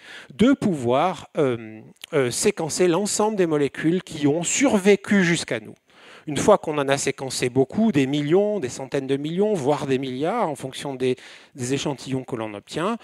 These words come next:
des ordinateurs très puissants nous aident à les remettre dans l'ordre, ces séquences d'A D N, afin de pouvoir reconstruire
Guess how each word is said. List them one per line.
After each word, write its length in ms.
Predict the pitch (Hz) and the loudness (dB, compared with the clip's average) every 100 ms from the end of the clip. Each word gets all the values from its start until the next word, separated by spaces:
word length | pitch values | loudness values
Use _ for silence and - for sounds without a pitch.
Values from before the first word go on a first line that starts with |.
| - - | -14 2
des 220 | 175 185 | 4 6
ordinateurs 580 | 170 160 165 - 143 - | 4 2 -2 0 -2 -2
très 220 | - 185 | -2 -2
puissants 560 | - 190 170 - 160 185 | 0 -2 -2 -2 -2 0
nous 240 | 151 135 | 0 2
aident 160 | 180 185 | 2 2
à 60 | |
les 100 | 147 | 0
remettre 340 | 135 139 147 135 | 0 0 -2 -4
dans 160 | 131 | -4
l'ordre, 400 | 120 139 208 135 | 0 0 0 -2
ces 160 | 127 120 | -6 -4
séquences 460 | - 165 - 151 | -2 -2 -2 -4
d'A 160 | 131 131 | -2 -2
D 80 | 117 | -2
N, 300 | 113 165 160 | -4 -6 -8
afin 340 | 135 135 160 190 | -8 -6 -6 -4
de 100 | 160 | -4
pouvoir 500 | - 113 127 147 151 | -4 -2 -2 -2 -2
reconstruire 720 | 208 127 120 - 123 156 | -4 -6 -14 -8 -6 -4